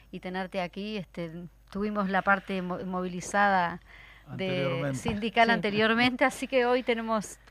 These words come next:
Speaker 1: eh, movi-, el programa movidito y con mucha cosa, este, en, en un abanico de
Speaker 3: Exactamente.
Speaker 1: dentro de las organizaciones sociales.
Speaker 3: Bueno, compañero Álvaro García, eh,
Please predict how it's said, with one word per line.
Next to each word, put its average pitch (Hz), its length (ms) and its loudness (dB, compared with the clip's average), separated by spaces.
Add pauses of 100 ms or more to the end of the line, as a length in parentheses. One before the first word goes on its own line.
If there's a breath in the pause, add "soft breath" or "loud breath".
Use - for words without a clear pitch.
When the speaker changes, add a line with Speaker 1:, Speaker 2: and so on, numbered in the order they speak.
(180)
Speaker 1:
eh, 214 240 0
movi-, 226 340 2
el 220 200 -2
programa 254 400 6
movidito 269 520 4
y 370 60 0
con 254 160 4
mucha 247 280 2
cosa, 208 480 2
este, 185 400 -6
en, 185 180 -10
en 214 100 -4
un 233 100 0
abanico 208 460 4
de 180 320 2 (720 loud breath)
Speaker 3:
Exactamente. 196 640 4
Speaker 1:
dentro 190 160 4
de 196 80 4
las 180 220 -4
organizaciones 185 680 -6
sociales. - 220 -10
Speaker 3:
Bueno, 302 300 8
compañero 285 680 8
Álvaro 247 360 10
García, 220 640 6
eh, 220 640 6